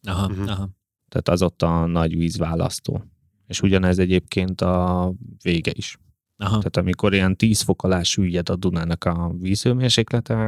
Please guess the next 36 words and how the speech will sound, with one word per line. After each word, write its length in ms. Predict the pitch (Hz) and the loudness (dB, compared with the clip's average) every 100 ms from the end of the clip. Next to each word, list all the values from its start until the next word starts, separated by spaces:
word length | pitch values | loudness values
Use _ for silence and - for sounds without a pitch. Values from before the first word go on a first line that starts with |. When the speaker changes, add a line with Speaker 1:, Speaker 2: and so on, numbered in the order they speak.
| 98 | -2
Speaker 3:
akkor 280 | 90 - 82 | -4 -4 -6
szokott 340 | 85 85 - | -4 -6 -4
az 160 | 87 87 | -4 -2
lenni, 260 | 92 98 | 0 0
hogy 160 | 98 95 | 2 2
úgy 140 | - | 0
hirtelen 440 | 98 98 - - 175 | 0 -6 -8 -4 -2
úgy 80 | 85 | -2
megáll 340 | 85 78 76 | -4 -6 -6
az 180 | 78 - | -6 -6
élet. 360 | 78 - - _ | -6 -8 -10 _
Speaker 1:
Aha. 280 | 107 101 101 - | 0 2 2 -2
Speaker 2:
Mhm. 240 | 110 101 107 101 _ _ _ _ _ _ | -2 0 -2 -6 _ _ _ _ _ _
Speaker 3:
Tehát, 260 | 82 92 95 | -2 0 2
hogy 60 | - 98 | 2 2
a 60 | |
legutolsó 760 | 101 107 101 101 95 87 - 87 | 2 2 0 0 2 2 2 0
hal, 120 | 95 | 2
ami 200 | 87 87 | 2 2
eltűnik 460 | 87 85 - 82 82 | 2 0 -2 -6 -4
egyébként 400 | 85 82 90 90 | -4 -2 -6 -6
az, 140 | - - - | -8 -10 -12
a 300 | 87 82 85 - | -8 -6 -4 -4
etetésekről, 880 | - 87 85 82 85 82 - 107 110 | -2 -2 0 -2 -2 -2 2 4 4
az 160 | 90 92 | 2 0
a 160 | 90 | 0
márna, 520 | 87 87 82 82 107 - - _ | 0 -2 -4 2 2 2 -6 _
az, 300 | - 85 80 - | -8 -6 -6 -6
az 200 | - - | -4 -4
táplálkozik, 600 | - 107 - 90 90 82 | -6 -10 -10 -8 -8 -6
talán 260 | - 87 90 | -4 -2 0
az 100 | 90 | -2
egyik 280 | 87 87 | -4 -4
lehet 180 | 90 87 - | -2 -2 -2
tovább. 380 | 85 80 98 123 - _ | -2 2 2 2 -4 _
Speaker 1:
Aha. 280 | 107 98 | -4 -2